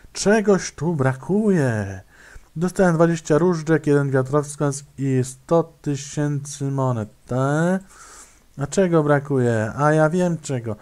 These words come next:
Znajdź, usuń, nie koniec. Ozdoba ta stoi w twoim mieście widmie. I tutaj muszę, e, poszukać, bo on jest gdzieś tutaj. Ten nie koniec. Gdzież on jest?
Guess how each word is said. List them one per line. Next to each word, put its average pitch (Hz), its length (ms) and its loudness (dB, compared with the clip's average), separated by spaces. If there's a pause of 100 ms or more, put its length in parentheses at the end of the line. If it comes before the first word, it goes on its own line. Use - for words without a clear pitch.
(300)
Znajdź, 170 400 2
usuń, 185 380 0
nie 165 180 2
koniec. 160 560 2
Ozdoba 143 800 2 (180)
ta 135 120 -2
stoi 151 440 2
w 139 100 -18
twoim 143 360 -2
mieście 131 340 -4
widmie. 110 360 -6 (520)
I 139 60 -6
tutaj 160 340 2
muszę, 139 480 0 (200)
e, 117 520 -2 (100)
poszukać, 139 540 -2
bo 131 100 -2
on 127 100 0
jest 117 200 -4
gdzieś 117 200 -8
tutaj. 117 520 -2 (1040)
Ten 110 220 -10
nie 107 100 -8
koniec. 113 580 -6 (2000)
Gdzież 135 200 -6
on 117 160 -6
jest? 107 380 -8